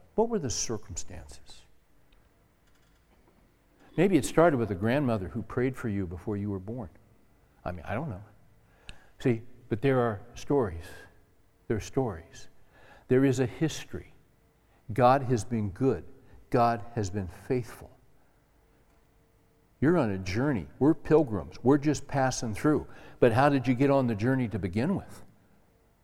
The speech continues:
See, it's good in the present perspective of pain to take a step back and look at the past. Because, see, you'll see the goodness of God.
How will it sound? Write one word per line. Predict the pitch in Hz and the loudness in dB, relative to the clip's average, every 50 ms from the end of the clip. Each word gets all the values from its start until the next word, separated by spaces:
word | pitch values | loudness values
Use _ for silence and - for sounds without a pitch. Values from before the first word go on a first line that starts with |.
| _ _ _ _ _ _ _ _ _ _ _ _ _ _ _ _ _ _ _ _ _ _ _ _ _ _ _ _ - _ - | _ _ _ _ _ _ _ _ _ _ _ _ _ _ _ _ _ _ _ _ _ _ _ _ _ _ _ _ -20 _ 2
See, | - 180 165 | 4 4 4
it's | - 139 135 - - | 4 2 0 0 8
good | - 190 196 165 123 113 - - - - - - - - - - _ _ _ _ _ - - - _ | 10 10 10 10 8 2 -8 -12 -14 -14 -14 -16 -20 -20 -20 -20 _ _ _ _ _ -20 -20 -4 _
in | - 151 143 135 | 4 6 6 6
the | 123 | 4
present | 101 - - 185 196 180 196 151 - | 4 8 8 8 8 8 4 0 2
perspective | - 147 - - - 175 165 160 - - 139 107 110 | 0 0 0 6 8 8 8 8 6 4 4 6 6
of | 113 104 - - | 2 2 0 0
pain | - 170 175 165 131 101 92 90 - - - - - | 4 6 6 6 6 4 0 -4 -10 -16 -20 -20 -8
to | - 117 | -8 0
take | - - 165 156 - | 4 4 4 4 2
a | |
step | - - - - 151 139 101 107 | -2 -2 4 4 4 4 6 6
back | 147 160 156 131 117 - - - - - - - - - - _ _ _ | 6 8 8 6 4 0 -6 -12 -14 -16 -20 -20 -20 -20 -20 _ _ _
and | - 120 | 0 2
look | 131 143 135 | 2 4 4
at | 143 113 - | 2 0 0
the | - | -4
past. | - - - 160 156 151 131 107 - - - - - - - - - - - - _ _ _ _ _ _ _ _ _ _ _ _ _ _ _ _ _ _ _ _ _ _ _ _ _ _ _ _ _ _ - | -4 2 4 6 6 6 6 4 0 -4 -10 -12 -14 -18 -20 -20 -20 -20 -20 -20 _ _ _ _ _ _ _ _ _ _ _ _ _ _ _ _ _ _ _ _ _ _ _ _ _ _ _ _ _ _ -2
Because, | - 139 - - 143 - | -2 2 6 6 6 6
see, | - - 156 | 6 4 4
you'll | 143 139 135 | 6 6 6
see | 123 - - 175 165 | 4 4 2 2 2
the | 127 120 | 2 2
goodness | 101 143 139 120 120 110 - - | 4 4 4 4 4 0 -2 -2
of | 101 | -2
God. | 95 113 110 104 90 - | -2 -4 -4 -4 -6 -8